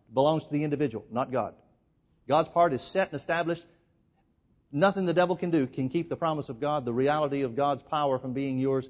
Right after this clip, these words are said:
if you fulfill the commandments, or the conditions, excuse me.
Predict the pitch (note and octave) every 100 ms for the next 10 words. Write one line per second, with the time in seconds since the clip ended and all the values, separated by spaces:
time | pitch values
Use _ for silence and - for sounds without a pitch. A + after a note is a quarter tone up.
0 | - D3 - C#3+ - C#3 C3+ C3 B2 B2+
1 | A2+ G2+ - _ - A2+ G#2+ - B2 A2
2 | - - _ A2+ -